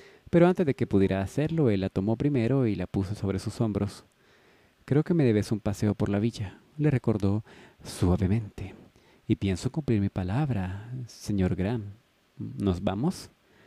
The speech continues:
Ambos bajaron las escaleras y Candy se despidió de su colega y de los pacientes de la sala de espera, con su característica sonrisa cálida, intercambiando las felicitaciones tradicionales por las fiestas.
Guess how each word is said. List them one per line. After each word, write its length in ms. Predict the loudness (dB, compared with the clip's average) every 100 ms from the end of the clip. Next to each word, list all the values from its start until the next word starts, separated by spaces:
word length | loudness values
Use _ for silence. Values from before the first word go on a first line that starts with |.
| _ _ _ _
Ambos 220 | 2 4 4
bajaron 320 | 2 2 2
las 140 | 2
escaleras 480 | -2 -2 0 -2 -2
y 60 | -4
Candy 240 | -2 -2
se 120 | -2
despidió 540 | -2 -2 -2 2 4 4
de 100 | 2
su 140 | 0
colega 460 | 2 0 -2 -10 -18 _ _ _ _ -20 -20 -20 _
y 80 | 6
de 80 | 8
los 140 | 8
pacientes 360 | 4 4 2 2
de 100 | 0
la 100 | 0
sala 480 | -2 0 0 0
de 500 | 0 0 0 -2 -4 -8 -10
espera, 460 | -6 -4 -4 -6 -8 _ _ -20 -20 _
con 160 | 4 6
su 100 | 6
característica 640 | 4 4 2 2 2 0
sonrisa 460 | 2 2 4 0 -2
cálida, 520 | -2 -4 -4 -6 -12 -16 _ -20 -6
intercambiando 640 | 0 4 4 2 2 2 2
las 160 | 0
felicitaciones 640 | -2 -2 0 -2 0 0 2
tradicionales 600 | 2 2 2 2 0 -2
por 160 | -2
las 160 | -2 -2
fiestas. 540 | 0 0 -2 -6 -6